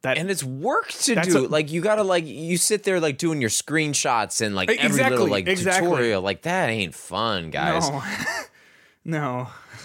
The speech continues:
Speaker 2: That, that's
Speaker 1: Um,
Speaker 2: why, like, it's good to, like, it's good to, you know, do your passion for work, sort of, but it's also good to have passions outside of work, even if work is your passion.
Speaker 1: That is why, um, since I started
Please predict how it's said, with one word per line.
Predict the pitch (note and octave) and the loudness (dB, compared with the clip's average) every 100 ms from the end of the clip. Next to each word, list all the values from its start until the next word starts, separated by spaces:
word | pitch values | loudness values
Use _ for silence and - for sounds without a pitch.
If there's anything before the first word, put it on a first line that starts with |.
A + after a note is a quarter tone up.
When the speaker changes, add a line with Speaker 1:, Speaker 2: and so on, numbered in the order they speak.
| - | -10
Speaker 2:
That, | - D3 C#3 | 2 4 6
that's | G3+ B2+ | 4 2
Speaker 1:
Um, | |
Speaker 2:
why, | A3 A3+ | 2 2
like, | F#3+ D#3+ - | 2 0 0
it's | C#3+ - | -2 -2
good | C3 C3+ C3+ | 0 -2 -2
to, | - | -8
like, | B2+ A#2+ A#2 | -2 0 0
it's | G2+ | -6
good | - A#2+ A#2+ A#2+ | -4 0 0 0
to, | - C3 A2+ G#2+ G#2+ | -2 2 2 2 0
you | G#2+ | 0
know, | F#2+ F#2 | 0 -2
do | D#2+ G#2 G#2 A2 | -2 -4 -2 -4
your | G2+ | -6
passion | - E2+ F2 G#2 | -4 -6 -4 -8
for | F#2+ F#2+ | -8 -8
work, | E2 F2 F#2+ - - - _ | -4 0 0 -2 -18 -20 _
sort | - - F2+ G#2 | -6 -2 0 2
of, | C3 C3+ - | 0 -4 -6
but | A2 G2+ | -2 0
it's | F2+ - | 0 0
also | G2 - G2+ | 0 0 -4
good | D#2+ F#2 | -4 -4
to | F2+ | -4
have | E2+ F2 | -4 -6
passions | - D#2+ - E2+ - | -4 -6 -6 -12 -8
outside | D#2 D#2+ - E2 | -6 -6 -4 -4
of | E2 | -4
work, | E2 E2+ - | -4 -6 -6
even | G2 E2 | -6 -4
if | D#2+ - | -6 -2
work | E2 D#2 | -4 -4
is | C2+ | -8
your | D2 | -8
passion. | - C#2 - C2+ C2 _ _ - | -6 -6 -4 -10 -12 _ _ -4
Speaker 1:
That | E3 F3+ | -2 0
is | F3+ D#3+ | 0 0
why, | D3+ C#3+ D3 D3+ D#3+ - | 0 2 2 0 -2 -4
um, | C3 B2+ B2 B2 | -4 -2 -2 -4
since | - D#3 D#3+ | -6 -6 -2
I | D#3 | -2
started | - - D3 F3+ F#3 F3+ | -2 -2 0 2 0 -2